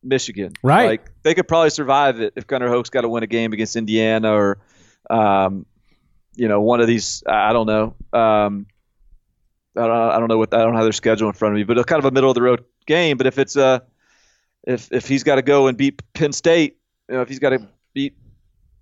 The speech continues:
Speaker 1: Iowa on the road or so, I, I don't even know if they play Iowa on the road, but if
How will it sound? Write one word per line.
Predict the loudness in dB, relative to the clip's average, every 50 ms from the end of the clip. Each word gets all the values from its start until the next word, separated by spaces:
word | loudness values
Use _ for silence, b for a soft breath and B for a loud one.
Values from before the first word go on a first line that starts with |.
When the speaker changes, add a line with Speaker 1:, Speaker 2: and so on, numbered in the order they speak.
| _ -2
Speaker 1:
Iowa | 0 0 2 2 2 2
on | 0 0
the | 0 2
road | 4 4 4 4 2 0 -2 -6
or |
so, | -10 -10 -8 -6
I, | -4 -4 -4 -4 -6 -8 -8 -6 -6
I | -4
don't | -4 -4
even | -2 -2
know | -2
if | -2
they | -2 -4
play | -2 0 0 2
Iowa | 2 2 0 -2 -2
on | -4
the | -6 -4
road, | -4 -4 -4 0
but | 0 0 0
if | 0 -2